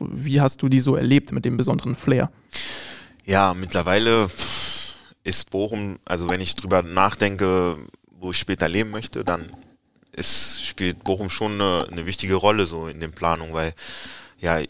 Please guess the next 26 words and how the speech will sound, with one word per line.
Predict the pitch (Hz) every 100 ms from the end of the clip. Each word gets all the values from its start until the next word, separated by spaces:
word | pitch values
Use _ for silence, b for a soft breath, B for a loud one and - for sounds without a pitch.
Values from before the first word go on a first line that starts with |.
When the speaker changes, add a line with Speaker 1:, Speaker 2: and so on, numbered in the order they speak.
| -
Speaker 2:
ich | - 101
hab | -
da | 95
so | 85 107
lange | 104 98
jetzt | 92 -
gelebt, | 85 95 120 131 -
ich | -
hab | - -
auch | 82 80 - 85
wichtige | 98 - 110
Jahre | 104 113 120
da | 104
verbracht, | - 98 95 110 - -
so | 85 82 78 - - _ 76
mit | 85
sechzehn, | 87 - 87
siebzehn, | 92 - -
achtzehn | - - - 87
ist | 82
ja | 87
sch-, | - - 95
sind | 87
ja | 87
schon | 85 104 101
wichtige, | 85 - 82 82 80